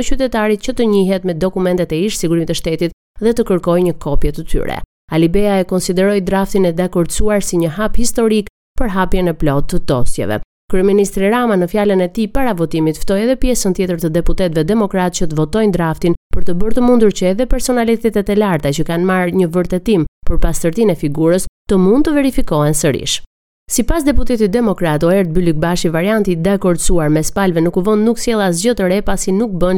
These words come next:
lustracionin. I pranishëm në votim ka qenë edhe ish kreu i Partisë Demokratike Lulzim Basha,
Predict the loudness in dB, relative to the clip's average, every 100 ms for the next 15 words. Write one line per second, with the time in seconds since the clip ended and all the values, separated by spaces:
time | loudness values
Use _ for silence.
0 | 0 0 0 -2 0 0 0 -2 -4 -8
1 | _ -2 0 2 2 2 0 0 -2 -2
2 | -2 -2 -2 -2 0 -2 -2 -2 0 0
3 | -2 -2 -2 -2 -2 -2 0 0 2 2
4 | 2 0 -2